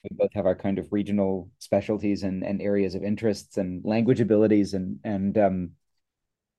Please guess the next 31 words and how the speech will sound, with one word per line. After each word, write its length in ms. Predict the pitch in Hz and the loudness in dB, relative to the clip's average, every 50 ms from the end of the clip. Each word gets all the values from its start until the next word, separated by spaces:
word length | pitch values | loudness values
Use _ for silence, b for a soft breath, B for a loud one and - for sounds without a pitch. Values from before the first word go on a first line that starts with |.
| _ _ _ - | _ _ _ -2
it's 400 | 127 113 - - - - - _ _ - | -2 -2 -2 -6 -14 -16 -16 _ _ 4
always 380 | 139 143 147 160 156 135 113 | 6 8 8 8 8 6 4
a 40 | 117 | 2
project 540 | - - 123 117 117 113 123 117 110 - 107 | 0 4 6 6 6 8 6 2 2 2 0
where, 640 | 110 113 110 107 107 107 104 104 101 101 - - _ _ _ _ _ _ - 127 - | 2 4 4 6 6 6 4 2 0 -2 -6 -8 _ _ _ _ _ _ -18 -14 -6
you 120 | 139 143 | -4 -2
know, 100 | 117 110 - | -2 -2 0
each 280 | 170 175 - - - | 0 0 0 0 -6
profile 500 | - - 160 151 143 - 135 117 117 110 | 2 6 6 6 6 6 8 8 8 8
that 140 | 101 110 - | 6 2 -2
we 120 | 113 113 110 | -2 -6 -4
do, 240 | 101 120 107 98 | -2 0 0 0
and 80 | 98 98 | -2 -4
this 120 | 98 - - | -6 -8 -10
is 100 | 104 - | -12 -12
true 200 | - - 139 123 | -2 0 2 2
whether 240 | 113 110 107 107 107 | 2 2 2 0 -2
it's 120 | 104 - | -2 -2
been 200 | - 117 117 113 | 0 2 2 2
on 160 | 104 101 107 | 2 0 0
the 60 | 107 | -2
show 280 | 101 - - 117 110 110 | -4 -2 0 2 2 2
or 140 | 104 101 101 | 2 2 2
in 120 | 101 107 | 0 0
the 80 | 113 110 | -2 0
book, 300 | 107 123 113 104 - - | 2 2 2 2 0 0
one 200 | 107 117 120 131 | 0 2 2 2
of 120 | 123 107 | 4 4
us 200 | 117 107 101 - | 2 0 0 -2
has 180 | - 107 92 98 | -8 -10 -10 -4
done 460 | 90 120 110 110 110 110 107 110 | 0 0 2 2 2 0 0 -2